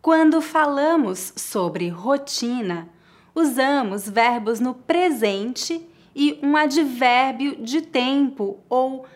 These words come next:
locução adverbial de tempo. Eu sei que esses termos gramaticais são muito complicados, então, para facilitar,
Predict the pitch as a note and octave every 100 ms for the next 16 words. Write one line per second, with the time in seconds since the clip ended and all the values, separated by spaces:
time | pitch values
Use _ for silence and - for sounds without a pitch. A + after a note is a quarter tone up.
0 | _ - C4+ C#4 C#4 D#4 - - D4+ C#4+
1 | D#4 D4 B3 B3+ B3 C#4 C4 C#4+ A#3+ G3
2 | F#3+ F#3+ - G3 A#3 - F3 - - _
3 | _ _ _ _ _ _ D#4+ G4 F4+ -
4 | C#4+ C#4 C#4 C#4 B3 A#3+ B3+ A#3 - B3
5 | B3+ B3 A3+ A3+ A#3 A3+ G#3+ - G#3 A#3
6 | A#3+ A#3+ A3+ B3+ A#3+ B3+ C4 C4+ - -
7 | B3+ B3 C#4 D4 - G#3+ G#3+ G#3+ F3 F3
8 | - - _ _ - _ C4+ C4+ D#4 D4
9 | - - A3+ A3 A3 D#4+ E4+ E4 A3+ A#3+
10 | D#4 C#4 A3+ A#3+ A#3 -